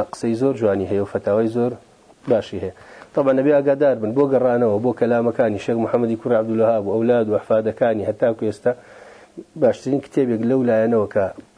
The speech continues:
هەموو ئەوانەی کۆ کردبێتەوە کتابی چییە؟ الدرر السنية في الأجوبة النجدية.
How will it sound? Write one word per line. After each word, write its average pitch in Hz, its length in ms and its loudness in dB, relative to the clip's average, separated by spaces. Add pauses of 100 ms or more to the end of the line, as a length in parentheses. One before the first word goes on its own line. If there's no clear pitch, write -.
(120)
هەموو 151 220 2
ئەوانەی 127 320 2
کۆ 143 160 0
کردبێتەوە 123 500 -2
کتابی 127 360 0
چییە؟ 127 200 2 (680)
الدرر 135 560 0
السنية 104 600 -4 (1700)
في 143 60 -4
الأجوبة 113 460 -2
النجدية. 92 480 -10